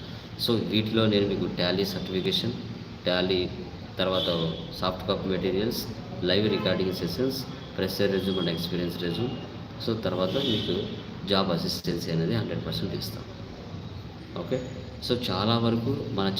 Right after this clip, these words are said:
ఛానల్ చూసి చాలామంది స్టూడెంట్స్ జాబ్స్ తెచ్చుకుంటున్నారు.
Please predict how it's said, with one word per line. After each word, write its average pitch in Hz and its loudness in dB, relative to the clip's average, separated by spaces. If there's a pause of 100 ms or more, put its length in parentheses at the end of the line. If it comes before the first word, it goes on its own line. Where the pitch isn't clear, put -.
ఛానల్ 101 2
చూసి 95 2 (120)
చాలామంది 98 2
స్టూడెంట్స్ 92 -2
జాబ్స్ 85 0
తెచ్చుకుంటున్నారు. 85 -2